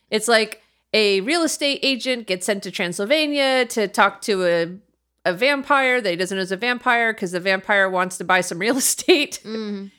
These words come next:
Speaker 1: In, in Dracula, it's in London or England, and in Nosferatu, it's in some town in Germany. And, uh,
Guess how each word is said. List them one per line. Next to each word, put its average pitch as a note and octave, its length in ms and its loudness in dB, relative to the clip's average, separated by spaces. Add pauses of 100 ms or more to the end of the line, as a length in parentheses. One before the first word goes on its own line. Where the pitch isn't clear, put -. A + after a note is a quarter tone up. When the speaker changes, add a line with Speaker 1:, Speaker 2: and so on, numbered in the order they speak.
(140)
Speaker 1:
In, A3 260 2
in G3 300 0
Dracula, G#3 520 2
it's G3 280 0
in D#3+ 280 -6
London C4 460 0
or F3+ 100 2
England, B3 440 0
and G3+ 120 0
in F#3 200 -2 (420)
Nosferatu, G#3+ 680 2
it's F3+ 180 -6
in F#3 120 -4
some F3+ 180 -4
town E3+ 260 0
in E3+ 100 -4
Germany. A#3 680 -2 (360)
And, G3 320 2
uh, E3+ 480 2